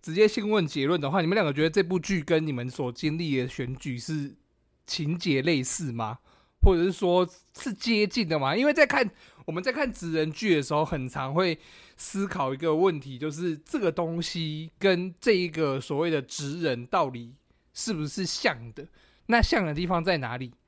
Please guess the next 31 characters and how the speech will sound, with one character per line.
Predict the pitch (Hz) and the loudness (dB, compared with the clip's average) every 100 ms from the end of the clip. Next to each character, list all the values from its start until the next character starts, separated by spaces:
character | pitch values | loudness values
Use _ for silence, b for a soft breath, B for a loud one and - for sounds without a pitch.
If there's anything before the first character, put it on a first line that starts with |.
| _ _ | _ _
像 | - 226 175 | 4 4 4
几 | - 120 | -8 -14
层？ | 120 135 101 120 _ _ | -12 -12 -12 -18 _ _
那 | 220 | 2
不 | 220 170 156 | 2 0 2
像 | 233 170 | 2 2
的 | |
地 | 139 180 | -2 -2
方 | 165 156 | 0 2
又 | 151 | 2
在 | 151 | 2
哪 | 139 107 | 0 -8
里？ | 107 - _ _ _ _ _ | -14 -18 _ _ _ _ _
我 | 147 | 0
现 | 175 | 4
在 | 233 | 6
很 | 190 | 4
想 | 151 147 | 0 -2
问 | 175 | -2
你 | 139 | -4
们 | 127 | -6
这 | 123 | -4
件 | 139 143 | -4 -2
事 | 160 | -4
情， | 143 127 | -6 -6
你 | |
们 | 131 | -6
觉 | 135 | 0
得 | 190 | 0
这 | 196 202 | 2 2
部 | 180 185 | 2 -4